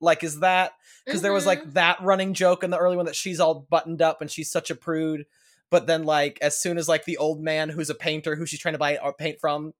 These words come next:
Speaker 1: like, takes his clothes off, she's, like, just down to fuck him in a barn.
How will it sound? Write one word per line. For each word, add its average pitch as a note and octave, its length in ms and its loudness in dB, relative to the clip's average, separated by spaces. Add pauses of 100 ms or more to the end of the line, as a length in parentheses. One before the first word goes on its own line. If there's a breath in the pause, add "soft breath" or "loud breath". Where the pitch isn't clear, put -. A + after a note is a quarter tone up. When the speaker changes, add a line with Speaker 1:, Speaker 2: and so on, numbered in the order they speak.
Speaker 1:
like, C#3+ 280 0
takes - 220 -2
his D3+ 120 -8
clothes D3+ 260 -2
off, D3 180 2
she's, D3 280 -6
like, E3+ 200 2
just E3+ 180 -8
down E3 180 6
to D#3+ 60 -2
fuck - 220 0
him D#3 100 -4
in D3 60 -2
a D3 60 -2
barn. D3 480 -4